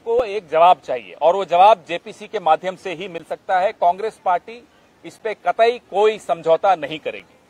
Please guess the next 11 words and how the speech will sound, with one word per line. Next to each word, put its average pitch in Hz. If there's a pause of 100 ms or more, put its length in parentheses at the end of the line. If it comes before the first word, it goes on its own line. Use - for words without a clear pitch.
(220)
भले 196
कितने 214
ही 233
मंत्री 208
अपना 208
रोजगार 190
पालें 185
अगले 175
कुछ 143
दिनों 143
में, 160